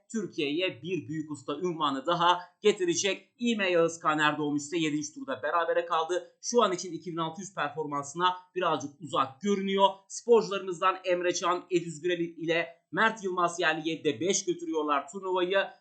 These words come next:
Ataberk Eren, Yağız Kaner Doğmuş ve Cemkan Gökerker ise yedide dört buçuk getiriyor. Vahap Şanıl ise maalesef şu anda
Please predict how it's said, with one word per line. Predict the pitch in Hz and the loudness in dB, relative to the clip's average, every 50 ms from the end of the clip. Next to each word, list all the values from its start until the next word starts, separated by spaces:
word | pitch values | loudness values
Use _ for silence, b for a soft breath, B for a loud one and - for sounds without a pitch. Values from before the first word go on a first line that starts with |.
| _ - | _ 0
Ataberk | - 208 208 214 196 175 185 180 - - - | 0 0 2 0 0 2 2 2 2 0 -2
Eren, | 190 175 170 170 170 156 | 0 2 2 2 2 2
Yağız | 151 170 180 175 165 - - | 0 0 0 -2 -2 -4 -2
Kaner | 165 165 160 165 160 160 156 147 | -2 -2 0 2 0 0 0 0
Doğmuş | 165 160 160 165 156 - 151 | -2 -2 -2 -2 -4 -6 -6
ve | 139 120 | -6 -6
Cemkan | 110 160 156 151 151 - 156 143 143 | -4 -6 -6 -6 -4 -4 -4 -4 -4
Gökerker | 139 156 156 - 156 147 147 - 151 147 | -4 -8 -6 -4 -4 -4 -4 -6 -12 -16
ise | 135 - - 175 175 - - _ _ _ | -14 -8 -4 -4 -4 -4 -6 _ _ _
yedide | 175 208 214 214 202 190 151 | 2 2 2 2 2 -2 0
dört | 170 185 202 196 196 | 0 0 0 -2 -6
buçuk | 202 196 208 - - | -10 -10 -10 -6 -2
getiriyor. | 196 185 190 202 196 202 202 202 196 196 - - _ - | -2 -2 -2 -4 -2 2 2 2 2 2 -4 -12 _ 2
Vahap | 240 214 175 170 - - | 4 4 4 4 2 -2
Şanıl | 170 160 156 147 | -6 -6 -4 -6
ise | 147 - - 175 170 170 | -6 -4 -2 -2 -2 -2
maalesef | 143 120 120 139 165 175 170 151 151 151 156 165 151 - | -2 -4 -2 0 2 2 2 2 0 -2 -2 -4 -6 -6
şu | - - 151 | -4 -2 0
anda | 147 143 139 135 170 180 170 - | 0 0 2 2 2 2 2 0